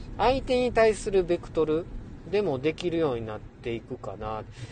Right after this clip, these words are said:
この人はこういう人やねんからしょうがないっていうね。あ、ある意味で諦めとかね。<laughs> 諦めみたいなね、話になってくるんですけど、諦めってね、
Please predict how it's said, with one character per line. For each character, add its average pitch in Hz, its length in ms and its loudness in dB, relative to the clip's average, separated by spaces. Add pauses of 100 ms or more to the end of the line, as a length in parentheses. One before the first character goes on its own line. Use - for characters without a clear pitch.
(300)
こ 131 140 -6
の 131 140 -2
人 131 200 -6
は 127 140 2
こ 160 220 2
う 170 40 -2
い 185 140 0
う 185 40 -2
人 208 180 0
や 202 60 2
ね 185 100 -2
ん 170 60 -4
か 160 80 2
ら 151 60 2
し 147 100 -6
ょ 175 60 4
う 170 40 4
が 175 80 2
な 156 80 2
い 127 40 -2
っ 120 40 -6
て 110 140 -10
い 101 60 -6
う 104 60 -10
ね。 185 260 0 (160)
あ、 202 600 4
あ 262 60 8
る 247 120 4
意 247 60 2
味 214 120 0
で 143 160 0
諦 226 560 4
め 208 160 2
と 160 120 -2
か 107 100 -4
ね。 98 220 -4 (1600)
<laughs> - 0 -
諦 226 540 2
め 208 180 0
み 190 80 0
た 151 120 2
い 117 40 0
な 117 200 -2
ね、 110 260 -4
話 123 340 -2
に 107 60 -8
な 107 80 -4
っ - 20 -6
て 117 120 -8
く 113 120 -4
る 113 120 -4
ん 107 80 -8
で 104 80 -6
す - 80 -14
け 110 80 -8
ど、 95 60 -10 (340)
諦 202 320 -2 (160)
め 185 100 2
っ 170 40 -2
て 113 220 -6
ね、 104 300 -6